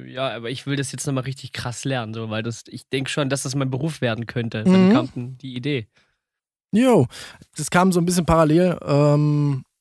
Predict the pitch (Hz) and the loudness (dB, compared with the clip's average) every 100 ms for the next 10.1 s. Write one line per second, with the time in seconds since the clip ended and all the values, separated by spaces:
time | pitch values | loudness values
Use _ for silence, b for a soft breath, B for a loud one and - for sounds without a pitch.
0 | _ _ 127 156 151 143 147 139 147 147 | _ _ -4 -2 0 0 2 4 4 4
1 | 147 - 151 143 139 139 - - 139 131 | 2 0 2 4 4 2 -2 0 2 4
2 | 123 196 - 208 175 190 180 180 180 - | 2 0 0 0 2 0 2 0 0 -4
3 | - B B B B - 143 147 143 143 | -18 B B B B -4 0 2 2 0
4 | - 131 131 131 123 127 135 123 - 135 | 0 2 2 2 2 0 0 -6 -4 0
5 | 131 - 135 127 135 123 - 170 190 156 | 0 2 0 2 -2 -2 -2 0 2 0
6 | 139 131 147 - 160 147 147 139 135 135 | 2 0 0 0 -2 0 0 2 0 0
7 | 131 123 123 117 117 117 113 110 120 123 | 2 2 0 0 0 2 0 -2 -2 0
8 | 156 147 135 117 _ _ _ _ - 123 | 0 2 0 -2 _ _ _ _ -4 0
9 | 131 135 127 117 131 143 127 - 127 127 | 0 -2 -4 -2 0 -2 -4 -6 -2 0
10 | 117 | -2